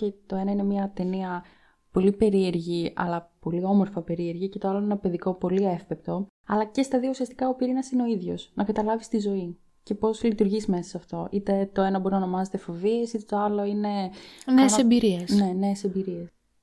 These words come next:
Speaker 1: Και επιλογές που κάνω μέσα από τις νέες εμπειρίες μου και πού με οδηγούνε.
Speaker 2: Βασικά, αυτό νομίζω που το σημαντικό και στις δύο ταινίες που αναφέραμε είναι το να μάθεις να, μ, εμπιστεύεσαι τον εαυτό σου.
Speaker 1: Μμ.
Speaker 2: Αυτό. Να πατάς τα πόδια σου, γιατί μόνο έτσι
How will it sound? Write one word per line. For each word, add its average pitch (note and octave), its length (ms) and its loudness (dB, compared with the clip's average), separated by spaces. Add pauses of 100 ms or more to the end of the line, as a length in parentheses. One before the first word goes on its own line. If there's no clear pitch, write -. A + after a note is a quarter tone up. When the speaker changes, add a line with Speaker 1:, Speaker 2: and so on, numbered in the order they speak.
Speaker 1:
Και - 100 -2
επιλογές G#3+ 400 4
που - 80 -6
κάνω F3+ 220 0
μέσα F3+ 220 0
από F#3 100 -4
τις - 140 -6
νέες F#3+ 200 -2
εμπειρίες F#3 340 -2
μου A#3+ 80 4
και A3+ 120 0
πού G#3 120 0
με A3 120 2
οδηγούνε. G3+ 640 -2 (1120)
Speaker 2:
Βασικά, A3+ 580 2
αυτό G3+ 220 2
νομίζω A3 360 4
που G#3 120 -2
το G#3 60 4
σημαντικό G3 560 4
και G#3 280 2
στις G3+ 400 0
δύο G3 180 2
ταινίες G3+ 280 0
που - 80 2
αναφέραμε G3+ 440 2
είναι G#3+ 160 0 (360)
το G3 140 4
να G3 200 4
μάθεις G#3 720 -2 (100)
να, F#3+ 600 0
μ, F3 400 -4 (200)
εμπιστεύεσαι G#3+ 480 2
τον A#3 120 6
εαυτό G#3 320 4
σου. F3 280 -4
Speaker 1:
Μμ. G3+ 140 -10 (220)
Speaker 2:
Αυτό. F3+ 360 -12 (460)
Να G3+ 180 0
πατάς G3 280 0
τα G#3+ 80 0
πόδια G#3 300 0
σου, B3 180 -2
γιατί A3 360 0
μόνο G#3+ 220 0
έτσι F3+ 360 -4